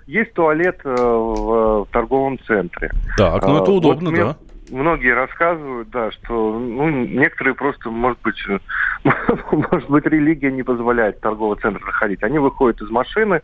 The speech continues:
Speaker 1: заходят, э, ну, собственно, за своё авто,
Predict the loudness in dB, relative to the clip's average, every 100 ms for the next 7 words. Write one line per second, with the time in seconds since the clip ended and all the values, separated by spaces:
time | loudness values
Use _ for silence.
0 | -6 -12 -10 -6 0 2 2 2 2 2
1 | -2 0 2 4 4 2 0 -6 -20 -6
2 | -2 2 0 0 0 2 4 2 2 0
3 | 0 0 2 0 -2 0 0